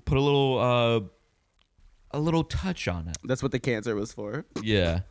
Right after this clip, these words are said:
Speaker 2: The cure cancer on that ass.
Speaker 1: There you go.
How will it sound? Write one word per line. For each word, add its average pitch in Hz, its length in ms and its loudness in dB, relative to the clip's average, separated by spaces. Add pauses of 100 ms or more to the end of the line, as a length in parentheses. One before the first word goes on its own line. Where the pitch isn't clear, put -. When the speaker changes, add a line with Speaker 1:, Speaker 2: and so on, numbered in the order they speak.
(920)
Speaker 2:
The 117 80 -18
cure 131 200 -16
cancer 131 360 -10
on 127 100 -8
that 135 220 2
ass. 151 640 4
Speaker 1:
There 110 180 0
you 123 120 2
go. 104 280 2